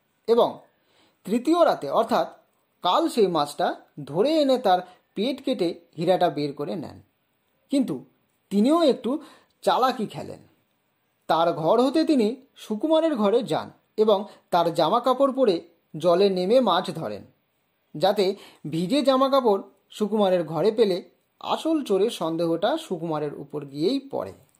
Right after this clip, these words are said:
রাতারাতি সুকুমারকে মৃত্যু ভয় দেখিয়ে তাকে দেশত্যাগী হতে বাধ্য করেন, যাতে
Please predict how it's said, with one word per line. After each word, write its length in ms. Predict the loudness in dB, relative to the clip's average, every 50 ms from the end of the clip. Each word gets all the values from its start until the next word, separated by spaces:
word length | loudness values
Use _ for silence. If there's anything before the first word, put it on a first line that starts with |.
| _ _ _ _ _ _ _ _ _
রাতারাতি 600 | -2 -2 -2 0 2 2 2 2 2 0 -2 -4
সুকুমারকে 580 | -4 -6 -6 -4 -2 0 2 2 2 2 0 0
মৃত্যু 360 | 0 -2 -4 -6 -4 -4 -4
ভয় 200 | -2 0 0 0
দেখিয়ে 440 | -2 -4 -4 -4 -2 -2 -2 -2 -4 -8 _ _ _ _ _
তাকে 220 | -2 -2 0 0 -2
দেশত্যাগী 580 | 0 2 2 2 2 2 0 0 0 0 0
হতে 260 | -2 -2 0 0 0 0
বাধ্য 380 | 2 0 -2 0 -2 -4 -6
করেন, 260 | -6 -8 -10 -14 -16 -20 _ _ _ _ -6
যাতে 380 | 0 0 0 2 2 2 0